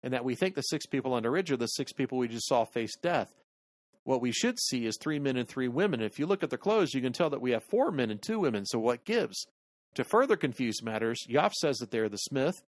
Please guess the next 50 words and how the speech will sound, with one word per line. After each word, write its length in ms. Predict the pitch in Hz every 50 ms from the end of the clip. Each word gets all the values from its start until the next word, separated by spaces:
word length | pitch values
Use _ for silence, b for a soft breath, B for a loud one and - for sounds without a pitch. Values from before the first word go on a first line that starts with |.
| _ _ _ -
and 100 | 120 113
Lisa 320 | 117 131 139 - - 147
and 100 | 127 120
the 60 | 117
Knight, 300 | 113 117 120 117 120 117 -
and 120 | 117 117
Raval, 500 | 110 110 101 113 107 107 107 107 110 - -
and 100 | 104 101
Jans 320 | 107 104 104 101 101 98
and 100 | 98 92
Scott. 340 | - - 160 156 131 107 -
So 80 | - -
that's 200 | 120 113 - -
five 320 | - - 160 190 214 202
men 160 | 170 151 135
and 140 | 120 110 110
one 260 | 107 107 110 107 104
woman. 320 | 113 147 156 135 110 92 87 _ _ _ _ _ _ _ -
But 100 | 131 120
where 240 | 120 156 196 208 196
is 120 | 175 -
Karen? 420 | - - 208 233 220 143 98 104
Well, 160 | 107 117 120 117
Yoff 280 | 123 143 151 143 -
probably 280 | - 143 143 131 131 123
doesn't 260 | 117 120 - 120 113
know 180 | 120 123 113 113
anything 280 | 123 127 110 117 107
about 340 | 104 104 127 143 131 110 -
Karen. 280 | - - 101 92 107 113
He 80 | 113
never 240 | 110 117 113 104 107
met 180 | 104 135 143 120
her, 140 | 101 95
but 220 | 92 104 107 107 - _ _ _ _ _
that 120 | - 156 -
shouldn't 240 | - 220 196 170 156
make 200 | 156 147 - 135
any 120 | 123 110
difference. 460 | 107 151 180 - - 98 95 - - - _ _ _ -
Maybe 220 | 143 151 165 160
the 80 | 139 127
girl 260 | 123 160 202 226 208
was 180 | 165 127 - -
left 220 | 139 113 - -
out 200 | 127 113 120 -
because 240 | - 110 - 110 -
death 320 | - - 120 107 104 - -
saved 380 | - - - 170 165 143 104 -
her, 120 | 95 95